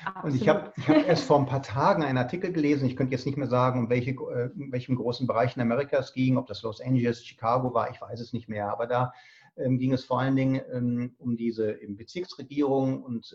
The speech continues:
Speaker 2: äh, da sind mehrere Ärzte, ähm, zu Wort gekommen, die gesagt haben, wir müssen aufstehen, wir müssen unseren Mund aufmachen, weil, ähm, das, was wir hier erleben, das ist unglaublich,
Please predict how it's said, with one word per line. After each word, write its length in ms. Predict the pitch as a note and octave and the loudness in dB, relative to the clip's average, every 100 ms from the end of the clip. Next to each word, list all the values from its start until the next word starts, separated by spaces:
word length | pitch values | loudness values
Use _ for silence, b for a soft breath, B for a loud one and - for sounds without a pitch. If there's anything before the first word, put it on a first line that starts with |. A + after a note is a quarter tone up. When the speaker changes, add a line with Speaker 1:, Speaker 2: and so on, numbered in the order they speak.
| - | -14
Speaker 2:
äh, 60 | |
da 200 | - A2+ | -8 -6
sind 140 | A2+ B2+ | -4 0
mehrere 220 | B2+ A2+ | 0 2
Ärzte, 540 | C3 D3 - C#3+ C#3+ C#3 C#3 | 0 0 -2 -4 -2 -4 -8
ähm, 140 | B2+ B2+ | -8 -8
zu 180 | B2 | -6
Wort 240 | A#2 C3 - | 0 0 0
gekommen, 400 | C3 - B2 B2 | -10 2 4 4
die 100 | B2 | 0
gesagt 360 | G#2+ A#2 - | -2 -2 -2
haben, 160 | B2+ A#2 | -4 -2
wir 60 | A2+ | -4
müssen 260 | C#3 - | -4 -6
aufstehen, 480 | - C#3 - - C#3+ | -4 -4 -4 -6 -2
wir 60 | C3 | -2
müssen 200 | C#3+ D3+ | -2 -4
unseren 160 | C3+ | 0
Mund 160 | C3 D#3+ | 0 -2
aufmachen, 560 | D3 C#3 C#3+ B2+ C3+ C3+ b b b - | -6 -6 -4 -4 -4 -10 b b b -4
weil, 520 | A#2+ B2+ C3+ C#3 - | 0 4 4 2 -2
ähm, 360 | C3+ C3 B2+ b b _ | -2 0 -2 b b _
das, 160 | - - | -6 -2
was 160 | C3+ | -2
wir 140 | F3 D#3+ | 0 2
hier 80 | D3 | 4
erleben, 480 | B2+ C#3+ E3+ D#3 | 4 2 2 0
das 180 | C3 - | -2 -6
ist 120 | B2+ - | -12 -10
unglaublich, 880 | C3 A2+ A#2+ F#3 F3 F3 F3 - | -8 -4 0 0 2 -2 -2 -14